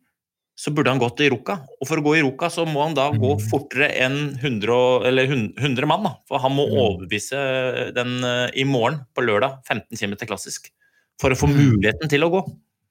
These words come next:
Speaker 2: Tror, hva tror du det gjør med nerven hos folk? For det, det har ikke jeg tenkt på, jeg, men Lillehammer, som du sier, er avlyst, og Beito blir enda mer, eh,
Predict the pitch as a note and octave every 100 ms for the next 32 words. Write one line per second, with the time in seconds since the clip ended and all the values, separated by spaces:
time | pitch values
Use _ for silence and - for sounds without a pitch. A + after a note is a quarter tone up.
0 | - - - - _ - F#3+ G#3 A#3 G#3+
1 | A#3+ A3+ E3+ G#3+ A3+ G3 B2+ G2+ G#2 A2+
2 | - C3 E3+ F3 F#3+ F3+ E3+ F#3 F#3+ F3+
3 | E3+ A#2 G2+ A3+ A3 G3 F#3+ F#3 F3 C#3
4 | C#3 C#3 D3 D3 C#3+ C3 G#2+ C3+ D3 C#3
5 | C#3 C#3 C#3 C3 B2+ G#2 A#2+ B2 B2 B2+
6 | G2+ G#2 G2+ G2+ G#2 G#2 G#2 G#2 G#2 G#2